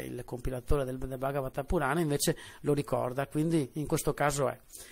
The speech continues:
Sri Shukadeva Goswami disse, Dio la persona suprema, come se fosse un oratore,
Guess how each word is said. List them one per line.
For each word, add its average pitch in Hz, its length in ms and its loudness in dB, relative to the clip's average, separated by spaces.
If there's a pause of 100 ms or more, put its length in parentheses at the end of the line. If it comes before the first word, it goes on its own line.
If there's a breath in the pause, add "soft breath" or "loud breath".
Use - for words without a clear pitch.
(340 loud breath)
Sri - 200 2
Shukadeva 156 500 4
Goswami 151 480 4
disse, 135 480 -2
Dio 202 240 6
la 196 120 6
persona 180 400 4
suprema, 143 520 2
come 170 180 2
se 165 140 2
fosse 170 260 0
un 160 80 2
oratore, 156 640 4